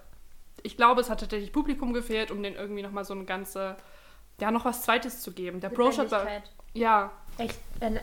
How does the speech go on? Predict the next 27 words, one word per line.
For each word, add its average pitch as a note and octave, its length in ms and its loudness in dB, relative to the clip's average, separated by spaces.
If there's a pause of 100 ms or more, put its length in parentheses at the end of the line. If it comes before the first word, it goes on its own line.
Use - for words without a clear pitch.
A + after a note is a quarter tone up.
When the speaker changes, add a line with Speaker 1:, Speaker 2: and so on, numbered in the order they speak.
Speaker 2:
Ener-, G#3+ 240 6 (220)
nicht F#3+ 220 -8
Echtheit, G3+ 460 -14
Energie. G3+ 680 -12 (280)
Speaker 1:
Ja, A3+ 160 0
so A#3+ 80 -2
ein A#3 260 -4
Musical B3 320 -2
macht's A3+ 300 -4
ja G#3 160 2
auch - 100 -6
aus, A3+ 240 -2
dass - 140 -6
du F#3+ 80 -10
das F#3+ 180 -6
im G3 180 -10
Publikum G#3 440 -8
guckst, - 280 -12
dass G3+ 120 -12
du G#3 100 -10
mit G#3 240 -6
Leuten A3+ 320 2
das G#3 160 -8
zusammen G#3+ 460 -2
experience, - 1120 -6
erfährst, A3+ 580 -2
irgendwie G#3 380 -8